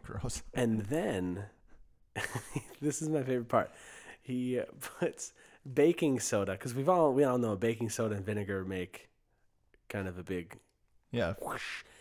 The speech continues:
Speaker 1: Fizzy.
Speaker 2: Yeah. Um, Phil and I, Phil Imholt and I made a sweet video for Miss Snow's class in eighth grade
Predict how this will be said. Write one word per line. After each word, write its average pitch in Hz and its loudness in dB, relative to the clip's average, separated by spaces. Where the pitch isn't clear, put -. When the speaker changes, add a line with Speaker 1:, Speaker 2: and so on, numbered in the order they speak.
Speaker 1:
Fizzy. 87 0
Speaker 2:
Yeah. 117 2
Um, 98 -2
Phil 127 2
and 120 2
I, 107 0
Phil 110 -2
Imholt 107 0
and 101 -2
I 92 -4
made 98 -4
a 95 -8
sweet 101 -4
video 98 -4
for 110 -6
Miss 107 -2
Snow's 107 -2
class 90 -8
in 82 -10
eighth 120 -4
grade 147 2